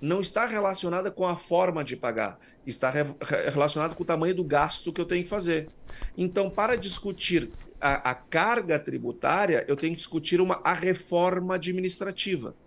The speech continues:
que é pra justamente nós gastarmos menos,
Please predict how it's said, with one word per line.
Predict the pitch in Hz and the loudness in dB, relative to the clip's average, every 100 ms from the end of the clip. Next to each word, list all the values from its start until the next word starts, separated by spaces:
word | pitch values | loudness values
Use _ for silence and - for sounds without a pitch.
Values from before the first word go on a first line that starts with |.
| _ _ - - - - | _ _ -20 -20 -20 0
que | |
é | 143 | 2
pra | 151 | 4
justamente | 147 185 208 208 175 175 175 170 | 4 2 2 0 2 0 0 0
nós | 165 180 | 0 0
gastarmos | - 165 170 - 160 170 190 180 - _ - | 0 0 0 0 0 0 -2 -6 -10 _ -4
menos, | 143 156 151 147 196 - | 2 4 6 4 2 -2